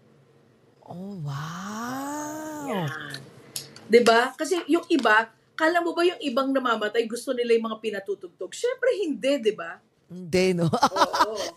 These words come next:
Speaker 1: Saka siguro sa kanila, well, she's dead already.
Speaker 2: Oo.
Speaker 1: So, anong pakialam niya kahit anong mga songs
Speaker 2: Oo.
Speaker 1: na ka-,
Speaker 2: Ito,
Speaker 1: itugtog
Speaker 2: usually
Speaker 1: namin
Speaker 2: sa
Speaker 1: dyan?
Speaker 2: eulogy, di ba, nakakabwisit, ang dami nagsasalita.
Speaker 1: Oo, oo,
Speaker 2: So,
Speaker 1: oo.
Speaker 2: yan, pipiliin mo na sinong gusto mo, yan.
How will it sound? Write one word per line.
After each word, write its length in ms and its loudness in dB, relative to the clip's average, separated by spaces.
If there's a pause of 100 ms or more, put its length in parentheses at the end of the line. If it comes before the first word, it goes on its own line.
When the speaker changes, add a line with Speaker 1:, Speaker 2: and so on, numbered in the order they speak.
(540)
Speaker 1:
Saka 240 0
siguro 320 4
sa 120 4
kanila, 340 4 (720)
well, 160 0
she's 240 -2
dead 240 4
already. 320 2
Speaker 2:
Oo. 80 2
Speaker 1:
So, 140 2 (260)
anong 240 0
pakialam 320 4
niya 80 2
kahit 280 6
anong 200 2 (180)
mga 240 2
songs 380 4
Speaker 2:
Oo. 40 -2
Speaker 1:
na 60 2
ka-, 180 -10 (180)
Speaker 2:
Ito, 280 6 (200)
Speaker 1:
itugtog 480 4
Speaker 2:
usually 140 4 (140)
Speaker 1:
namin 120 4
Speaker 2:
sa 100 6
Speaker 1:
dyan? 140 6
Speaker 2:
eulogy, 460 0
di 120 -6
ba, 120 2
nakakabwisit, 800 0
ang 140 -6
dami 320 -2
nagsasalita. 880 -8 (1120)
Speaker 1:
Oo, 220 2
oo, 300 0
Speaker 2:
So, 120 6
Speaker 1:
oo. 60 10
Speaker 2:
yan, 260 6
pipiliin 440 0
mo 80 -6
na 160 -2
sinong 280 -6
gusto 280 -6
mo, 180 2
yan. 340 -2